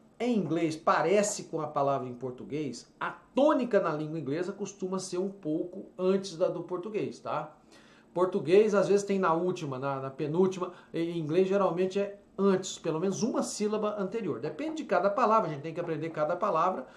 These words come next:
mas fica um, uma regra geral que fica mais, mais, mais interessante pra você entender.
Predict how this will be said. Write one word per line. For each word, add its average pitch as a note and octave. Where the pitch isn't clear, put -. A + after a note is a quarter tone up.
mas C4+
fica C4+
um, D4
uma A#3
regra G3+
geral F3+
que G#3+
fica A3+
mais, A#3
mais, F#3+
mais F#3+
interessante G#3
pra G3+
você G3
entender. A3